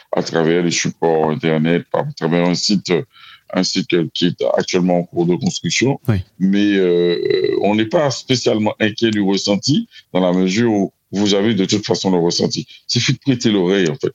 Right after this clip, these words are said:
Speaker 1: Et l'aspect guttural du créole, euh, permet justement d'être en phase avec la rythmique, avec, euh, les intonations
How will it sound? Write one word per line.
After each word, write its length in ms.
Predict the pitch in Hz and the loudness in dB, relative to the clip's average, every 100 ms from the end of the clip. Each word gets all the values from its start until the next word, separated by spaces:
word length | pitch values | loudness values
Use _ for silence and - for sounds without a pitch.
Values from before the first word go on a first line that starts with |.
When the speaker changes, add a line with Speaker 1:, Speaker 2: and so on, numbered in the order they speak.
| _ - - | _ -20 -2
Speaker 1:
Et 60 | 101 | 0
l'aspect 320 | 104 - 123 | 0 0 0
guttural 600 | 113 139 - 120 104 92 | 0 0 0 0 2 0
du 120 | 87 | 0
créole, 480 | 90 92 92 104 120 - _ - - _ - | -2 0 2 2 0 -4 _ -20 -20 _ -4
euh, 60 | 92 | -2
permet 480 | 120 107 107 120 | 0 2 2 0
justement 680 | 98 92 - 90 101 101 - _ _ _ _ - - - | -2 -4 -2 0 2 0 -6 _ _ _ _ -20 -16 -4
d'être 220 | 101 101 | -2 0
en 100 | 92 | 0
phase 300 | 85 98 101 | 0 0 0
avec 260 | 95 92 87 | 0 -2 -2
la 120 | 90 | 0
rythmique, 520 | 82 82 - 110 107 - - - | 0 -2 -2 -2 -2 -6 -12 -4
avec, 260 | 87 87 98 | -2 -2 0
euh, 120 | 87 | 0
les 220 | 85 85 | 2 0
intonations 920 | 98 107 95 92 - 110 113 98 82 | 0 0 0 -2 0 0 2 0 -2